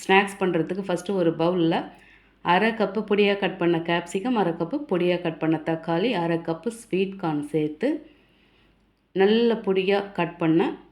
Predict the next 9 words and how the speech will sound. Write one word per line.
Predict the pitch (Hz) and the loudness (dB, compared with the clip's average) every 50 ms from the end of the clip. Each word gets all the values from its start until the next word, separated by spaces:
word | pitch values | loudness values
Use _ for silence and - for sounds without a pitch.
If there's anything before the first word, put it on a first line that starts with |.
| _ _ _ _ _ _ _ _ _ - 180 | _ _ _ _ _ _ _ _ _ -4 -2
பனீர் | 175 180 185 190 196 196 196 196 - - - | 0 4 4 4 4 4 0 -6 -10 -2 0
சேர்த்துட்டு, | 170 160 156 - 156 - 190 262 302 285 - - - _ _ _ - 170 | 2 2 2 0 -4 -4 -2 -2 -2 -4 -8 -14 -20 _ _ _ -4 -2
ஒரு | 175 180 185 190 190 | -2 0 0 -2 0
டேபிள் | 185 180 165 156 156 151 151 - | 0 0 0 0 -2 -2 -4 -6
ஸ்பூன் | - - 196 277 302 - - - - _ _ _ _ _ _ _ _ - | -6 -2 -2 -2 -2 -4 -8 -14 -20 _ _ _ _ _ _ _ _ 0
பீட்சா | 196 208 220 214 - - 208 190 175 - - | 2 2 2 0 -2 -2 -2 -2 -2 0 0
சீசனிங் | 160 156 151 - - 151 151 151 151 - 151 | -2 -2 -2 -2 0 0 0 0 0 -2 -4
சேர்த்துருவோம். | 147 147 - 147 147 156 190 233 - - - - _ _ _ _ _ _ _ _ _ _ _ _ _ _ _ _ _ _ _ _ _ _ _ _ _ - | -4 -4 -4 -6 -4 -4 -4 -4 -6 -10 -16 -20 _ _ _ _ _ _ _ _ _ _ _ _ _ _ _ _ _ _ _ _ _ _ _ _ _ -4
கூடவே | - 226 208 180 151 208 | -2 0 2 2 2 2